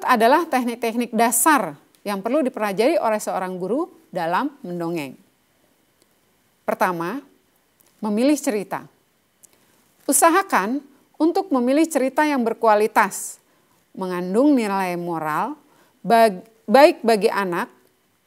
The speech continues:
kemudian dua, mudah dicerna dan menarik, serta dapat membangkitkan ina-, imajinasi dan kreativitas anak.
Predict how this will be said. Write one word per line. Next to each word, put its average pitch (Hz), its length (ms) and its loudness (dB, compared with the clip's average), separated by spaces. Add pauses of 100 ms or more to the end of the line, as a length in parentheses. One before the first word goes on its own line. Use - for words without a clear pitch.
(440)
kemudian 208 560 -2
dua, 262 400 4
mudah 196 160 -2
dicerna 190 560 -6 (160)
dan 233 240 0
menarik, 247 400 2 (560)
serta 277 560 -2
dapat 220 320 -2
membangkitkan 190 720 -6
ina-, 190 320 -8 (240)
imajinasi 208 720 -4
dan 214 320 -4
kreativitas 180 640 -10
anak. 151 320 -14